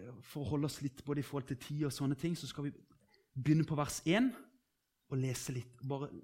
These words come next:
stoppe litt opp der. For der står det om denne klippen som er Jesus. Denne her Jesusen som mange mener mye om i dag. Mange kan mene mye om at, ja, Jesus, han er bare, han var en som,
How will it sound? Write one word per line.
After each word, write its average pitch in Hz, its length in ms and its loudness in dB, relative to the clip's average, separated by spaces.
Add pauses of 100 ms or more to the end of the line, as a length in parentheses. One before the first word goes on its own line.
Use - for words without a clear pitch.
stoppe - 340 -6
litt - 180 -8
opp 123 140 -10
der. - 300 -12 (360)
For 156 160 2
der 185 160 4
står 160 460 4
det - 60 -12 (120)
om 196 220 12 (200)
denne 156 400 6
klippen - 520 -4
som 139 240 -4
er 120 80 -8 (100)
Jesus. - 460 -8 (560)
Denne 202 300 10 (100)
her 220 200 8 (120)
Jesusen 202 560 4
som 208 200 10 (120)
mange 185 400 10
mener 185 400 8
mye 170 360 8
om 175 280 6
i 160 120 2
dag. - 360 -6 (1040)
Mange 202 400 12
kan 202 180 2
mene 185 300 6
mye 170 320 6
om 170 100 4
at, 135 160 -6 (300)
ja, 151 100 2
Jesus, 156 680 0 (320)
han 147 160 0
er 139 100 -2
bare, 131 320 -4
han 143 240 2
var 139 140 -2
en 135 120 0
som, 135 280 0